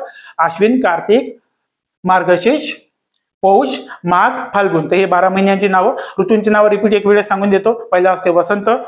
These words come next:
दुसरा कुठला असते? ग्रीष्म, तिसरा असते वर्षा, चौथा असते शरद, त्याच्यानंतर नेक्स्ट असते हेमंत आणि शेवटचा काय असते?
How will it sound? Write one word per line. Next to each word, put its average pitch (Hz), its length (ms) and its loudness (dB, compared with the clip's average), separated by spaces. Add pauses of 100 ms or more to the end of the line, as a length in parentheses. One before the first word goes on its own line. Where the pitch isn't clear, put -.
(320)
दुसरा 185 220 0
कुठला 196 260 0
असते? 180 220 -2
ग्रीष्म, 202 460 2
तिसरा 175 540 -4
असते 180 220 0
वर्षा, 196 420 2
चौथा 175 320 0
असते 180 240 2
शरद, 190 340 2 (440)
त्याच्यानंतर 185 720 0 (720)
नेक्स्ट 196 360 0
असते 185 200 0
हेमंत 208 360 0
आणि 233 120 2
शेवटचा 180 320 0
काय 175 160 -2
असते? 247 440 -2